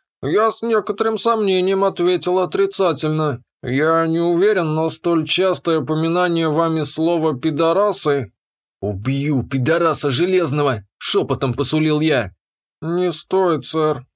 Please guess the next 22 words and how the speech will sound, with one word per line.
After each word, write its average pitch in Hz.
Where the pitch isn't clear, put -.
Так 165
вот, 170
после 165
уверения, 170
что 170
вы 165
не 175
извращенец", 165
даже 135
шепотом 123
вышло 120
с 98
глумливым 147
сомнением 135
в 120
исполнении 139
этого 127
гада. 123
"Госпожа 160
Лори 180
Ракки 175
осведомилась, 165